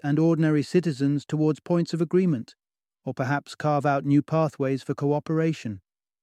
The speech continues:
Though the concept might seem lofty, real-world examples of how it could work are already appearing. For instance,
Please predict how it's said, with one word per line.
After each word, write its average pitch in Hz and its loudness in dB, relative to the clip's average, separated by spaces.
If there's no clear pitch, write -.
Though 175 4
the 190 2
concept 185 -2
might 156 0
seem 151 2
lofty, 143 -2
real-world 170 4
examples 147 0
of 127 -4
how 143 0
it 135 -6
could 143 -4
work 139 -2
are 143 0
already 160 2
appearing. 135 -2
For 165 2
instance, 156 -2